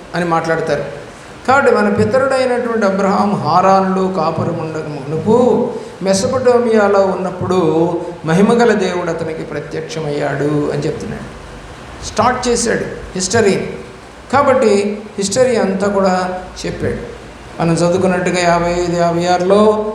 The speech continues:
పరిశుద్ధాత్మతో నిండినవాడు, ఏమంటే దర్శనం చూసినవాడు, అలాగే చివరి మాటలో క్షమించమని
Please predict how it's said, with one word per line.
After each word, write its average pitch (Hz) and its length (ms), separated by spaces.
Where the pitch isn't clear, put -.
పరిశుద్ధాత్మతో 180 840
నిండినవాడు, 190 1000
ఏమంటే 196 200
దర్శనం 202 720
చూసినవాడు, 196 1000
అలాగే 185 760
చివరి 196 200
మాటలో 175 600
క్షమించమని 160 1080